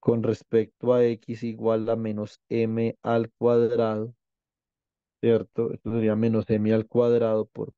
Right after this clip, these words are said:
Q de X T. Esta es la ecuación de Klein-Gordon, y entonces hay una persona que una vez me dijo, "Oiga, venga, <coughs> esa vaina parece una ecuación de onda". Sí, eso parece una ecuación de onda, tiene razón.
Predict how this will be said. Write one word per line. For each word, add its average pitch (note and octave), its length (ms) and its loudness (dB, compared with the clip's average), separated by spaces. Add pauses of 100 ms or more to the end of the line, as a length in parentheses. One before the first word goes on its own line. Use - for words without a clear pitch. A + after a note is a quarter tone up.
Q A#2 140 -14
de A2 160 -10
X - 400 -20
T. B2+ 80 -20 (1500)
Esta F3+ 120 0
es - 40 4
la G3 60 4
ecuación D3+ 220 2
de D#3 100 2
Klein-Gordon, D#3+ 640 0
y D#3 40 -6
entonces C3+ 260 -8
hay D3 140 -2
una D3+ 200 -6
persona A#2 360 -8
que C3+ 80 -12
una C3+ 120 -4
vez C3 80 -6
me C3 140 -6
dijo, C3 280 -4
"Oiga, C3 440 -2
venga, B2 360 -6 (1080)
<coughs> D#3 880 -6 (960)
esa D#3 320 6
vaina F3+ 360 4
parece C3 300 -4
una E3 100 -8
ecuación A#2+ 400 -8
de C3+ 140 -4
onda". C3 300 -2
Sí, D#3 120 -8
eso C3+ 140 -8
parece B2 160 -8
una A#2+ 80 -8
ecuación G#2 380 -12
de G#2+ 100 -4
onda, G2 240 -10
tiene G#2+ 220 -20
razón. A2 180 -20